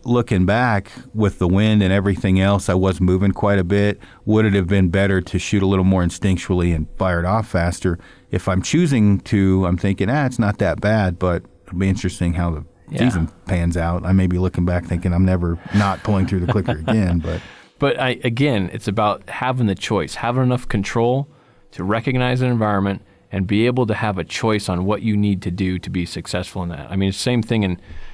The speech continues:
Speaker 2: you know, pistol work. I don't expect you to press a trigger perfectly if you are in a gunfight at ten feet, right? It's a, you need to just burn 'em down. But if that person is standing way out there,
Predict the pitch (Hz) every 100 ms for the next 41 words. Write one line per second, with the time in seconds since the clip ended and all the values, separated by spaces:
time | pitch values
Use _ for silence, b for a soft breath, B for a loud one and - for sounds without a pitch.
0 | B - 90 92 98 - - 143 135 104
1 | 92 82 - - b b b 120 160 120
2 | - - 135 135 107 95 - 107 - 98
3 | 131 123 107 - 95 92 87 92 92 92
4 | 107 110 95 95 95 85 104 87 92 107
5 | 113 - 95 90 - 95 85 - - 95
6 | 82 113 101 - - b b - 123 123
7 | - B B 120 131 120 - - 113 127
8 | 131 107 107 101 107 117 101 95 110 85
9 | - - - 127 120 104 101 - 113 -
10 | 120 110 - 101 90 - 110 104 95 104
11 | 113 110 123 135 - 85 90